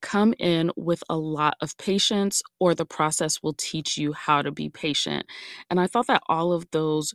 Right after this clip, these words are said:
were kind of wrapped up in this whole thing. I know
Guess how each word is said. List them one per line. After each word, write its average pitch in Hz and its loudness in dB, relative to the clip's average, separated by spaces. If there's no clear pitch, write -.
were 156 -2
kind 170 2
of 160 2
wrapped 151 -2
up - -6
in 160 -2
this 147 -2
whole 147 -2
thing. 151 0
I 165 0
know 160 2